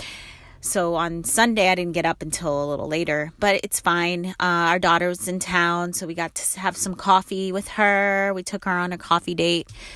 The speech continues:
talked to her. It was nice. Went shopping, got some clothes. You know, I've been saying I've been stepping into my new self,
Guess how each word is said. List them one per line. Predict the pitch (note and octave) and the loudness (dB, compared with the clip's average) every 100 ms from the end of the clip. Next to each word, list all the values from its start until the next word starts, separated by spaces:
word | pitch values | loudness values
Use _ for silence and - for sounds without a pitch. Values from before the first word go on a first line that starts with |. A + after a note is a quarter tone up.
| - - | -20 -10
talked | - F3+ - | 0 0 0
to | F3+ | -6
her. | F3+ D#3+ | -2 -2
It | |
was | D#3+ F#3+ | -2 -8
nice. | E3 D3+ D3+ D3+ D3+ E3 - - - _ - | -6 -4 -4 -4 -6 -4 -4 -6 -10 _ -8
Went | F#3+ G3 | -4 4
shopping, | - G#3 D#4+ - D#3+ D#3+ E3 B3 D#4+ - _ _ _ _ - | 8 10 8 6 -2 -2 -2 -2 -4 -10 _ _ _ _ -2
got | F3+ - | -2 -2
some | F3 | -6
clothes. | E3+ - G3 F3+ F#3+ A3 B3 | -6 0 2 4 2 2 0
You | |
know, | B3 C4 | 2 4
I've | C#4+ | 4
been | G#3+ F#3+ | 2 -2
saying | - G3+ F#3 F3 | 0 2 2 0
I've | D#3+ | -2
been | D#3 | -4
stepping | - - F3 E3+ | -4 0 -2 -2
into | D#3+ D#3+ | -6 -6
my | D#3+ D#3 | -6 -6
new | D#3+ E3+ | -6 -6
self, | D#3+ - F#3 F3+ D#3+ E3 - | -4 0 2 2 0 -4 -8